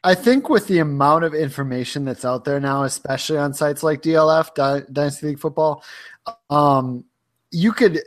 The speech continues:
you could go by the rankings and do a little bit of research or read an article here or there and do relatively well in Devy. Whereas, uh, obviously when, when I started playing in, like, ninety-nine, there was nothing. <laughs> Even,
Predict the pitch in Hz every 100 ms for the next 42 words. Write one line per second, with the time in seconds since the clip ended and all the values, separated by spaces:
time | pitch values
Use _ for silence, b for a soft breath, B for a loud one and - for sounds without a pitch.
0 | - 202 208 185 135 151 147 156 156 143
1 | 123 131 135 156 156 139 143 143 147 143
2 | 120 131 135 135 139 131 110 123 123 -
3 | 147 143 139 120 131 139 135 131 135 -
4 | 143 139 139 123 127 151 - B B B
5 | B 185 170 320 254 214 208 196 175 160
6 | 135 147 151 135 117 120 107 107 120 151
7 | 160 156 151 135 - - b b b b
8 | b - 127 123 120 - _ - 156 170
9 | 175 - 165 147 139 147 143 143 151 151
10 | 143 139 165 147 139 147 143 135 131 123
11 | 135 135 123 113 147 165 131 127 - b
12 | b 160 147 127 139 135 131 123 101 92
13 | 107 214 233 190 208 196